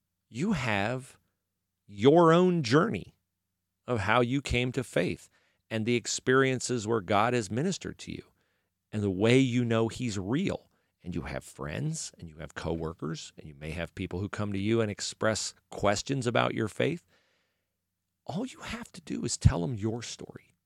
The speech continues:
That's all you have to do. Tell them your story. How did Jesus recruit disciples? His recruiting pitch. He didn't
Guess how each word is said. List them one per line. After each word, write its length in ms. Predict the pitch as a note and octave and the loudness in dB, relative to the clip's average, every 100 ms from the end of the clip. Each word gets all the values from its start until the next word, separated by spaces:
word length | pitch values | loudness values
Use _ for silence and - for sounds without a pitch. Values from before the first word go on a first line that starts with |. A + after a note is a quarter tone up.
| _ _ _ _ _ _ | _ _ _ _ _ _
That's 160 | - | -6
all 60 | C4+ | -6
you 80 | C#4 | -6
have 120 | C#4 | -8
to 60 | - | 0
do. 260 | F4+ F#4 - _ _ _ _ _ | 2 2 -2 _ _ _ _ _
Tell 140 | - - | -2 0
them 120 | G3+ | 2
your 100 | F#3+ | 0
story. 360 | - F#3+ - - _ - | 0 -2 -2 -8 _ 4
How 120 | E4+ | 6
did 120 | E4 | 6
Jesus 360 | E3+ F#3 D#3 - | 4 2 2 0
recruit 320 | - C#3 C3+ | 0 0 0
disciples? 540 | - - F#2 - _ _ _ _ _ _ _ _ - | -6 -8 -10 -12 _ _ _ _ _ _ _ _ -8
His 160 | A3+ | -2
recruiting 380 | G#3 - F#3+ C#3+ | -2 2 2 2
pitch. 340 | A#2 E2 - _ _ | -2 -4 -10 _ _
He 160 | G#2+ D3 | 0 2
didn't 300 | F3 D#3 | 4 0